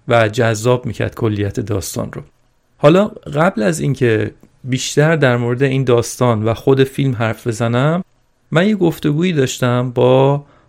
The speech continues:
حامد فرمند، فعال حقوق کودکان. ایشون نکات خیلی مهمی رو عنوان کردن و ازتون دعوت می‌کنم که حتماً به این صحبت‌ها گوش بدید. بعد برمیگردیم و راجع به فیلم باز صحبت دارم.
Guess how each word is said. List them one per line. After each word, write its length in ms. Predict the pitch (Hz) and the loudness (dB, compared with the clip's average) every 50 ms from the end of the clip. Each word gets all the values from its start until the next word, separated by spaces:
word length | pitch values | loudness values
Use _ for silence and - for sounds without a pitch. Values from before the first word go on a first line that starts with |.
| _ | _
حامد 440 | - - 123 120 120 127 139 139 156 | -2 2 4 4 4 4 2 2 0
فرمند، 640 | 147 - 135 117 110 107 110 117 113 104 92 85 - _ _ - _ _ _ _ | -2 0 0 0 0 2 2 2 2 0 -2 -6 -10 _ _ -20 _ _ _ _
فعال 440 | - - 127 - - 131 135 143 | 0 0 0 2 2 2 2 2
حقوق 680 | 147 131 131 120 110 123 135 131 135 131 131 131 131 - _ _ _ - | 2 2 0 -2 -2 -2 -2 0 0 0 2 2 0 -2 _ _ _ -8
کودکان. 560 | - 120 107 113 107 - - 117 107 98 95 - _ _ _ _ _ _ _ _ _ _ | -6 0 0 0 0 0 -2 -4 -4 -4 -8 -12 _ _ _ _ _ _ _ _ _ _
ایشون 320 | - 160 147 - 214 208 202 | -6 -6 -2 2 2 2 2
نکات 340 | 170 - - 175 175 185 175 | 0 0 -2 -2 0 0 -4
خیلی 460 | - - - - 143 135 131 127 127 | -4 -4 0 2 2 4 4 4 2
مهمی 420 | 127 123 120 120 143 139 135 123 | 2 2 0 0 0 0 2 2
رو 100 | 110 107 | 2 0
عنوان 360 | 104 104 104 101 104 107 101 | 0 0 -2 -2 -2 -2 -2
کردن 480 | 101 - 107 104 107 98 101 98 98 98 101 | -2 -2 0 0 0 0 -2 -4 -4 -2 2
و 240 | 120 117 120 120 - - - | 4 4 4 4 2 -2 -6
ازتون 360 | - 117 113 143 147 147 165 156 | -6 -2 0 0 0 0 0 0
دعوت 400 | 147 135 131 131 135 147 143 - | 2 2 2 2 2 0 -2 -4
می‌کنم 360 | 160 - 151 147 151 151 151 | -4 -2 -2 0 0 -2 -2
که 400 | 147 - 151 151 147 151 147 147 - _ _ _ | -2 0 2 4 4 4 2 0 -4 _ _ _
حتماً 400 | - 131 123 - - 147 156 165 | -2 -2 -2 0 0 0 0 2
به 120 | 156 139 | 2 2
این 100 | 131 139 | 0 0
صحبت‌ها 440 | 143 - 135 123 117 113 113 - 120 | 0 0 2 2 2 2 2 0 -2
گوش 260 | 110 113 110 104 - | -2 -2 -4 -4 -4
بدید. 340 | - 113 101 101 - - _ _ - _ _ _ _ | -6 -8 -8 -8 -10 -14 _ _ -20 _ _ _ _
بعد 220 | - 135 156 165 160 | 0 0 2 2 2
برمیگردیم 640 | 165 160 170 170 170 165 160 156 147 147 143 143 | 2 2 2 2 2 2 4 4 4 4 2 2
و 60 | 143 | 2
راجع 240 | 135 123 120 110 123 | 2 2 0 0 0
به 100 | 120 131 | -2 -2
فیلم 380 | - - - 127 123 123 127 127 - | -2 -2 -4 -4 -2 -2 -4 -4 -2
باز 160 | - 123 127 117 | 0 0 0 0
صحبت 400 | - - 104 95 101 98 - - | 0 -4 -4 -2 -2 -4 -6 -6
دارم. 240 | - - - 143 | -8 -10 -10 -10